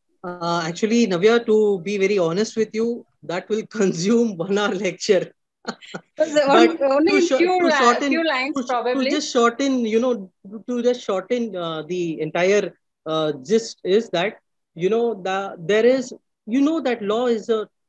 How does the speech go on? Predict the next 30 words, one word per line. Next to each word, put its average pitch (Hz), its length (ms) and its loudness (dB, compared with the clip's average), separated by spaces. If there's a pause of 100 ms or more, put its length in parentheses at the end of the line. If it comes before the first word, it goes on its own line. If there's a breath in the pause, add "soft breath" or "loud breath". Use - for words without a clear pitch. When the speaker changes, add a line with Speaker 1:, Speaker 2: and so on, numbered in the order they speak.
(180)
Speaker 1:
thought 196 300 -2
process, 147 600 -8 (360)
correct? 208 260 -2 (440)
Which 175 160 -4
is 220 200 0
acceptable 226 800 0 (380)
by 311 120 -4
majority. 208 640 0 (880)
This 240 220 0
is 302 100 0
also 277 240 2
a 254 60 -4
definition 208 480 -2
of 160 140 -6
law. 143 200 -10 (600)
So - 240 -2
at 196 200 -2
that 254 220 -2
point 269 240 -2
of 240 220 -2
time, 190 440 -4 (260)
when 220 360 -2
the, 220 380 0
uh, 165 320 2 (560)
religion 226 520 0
was 226 240 2
at 202 160 -4
its 233 160 -8
peak 233 320 -10
to 226 320 -4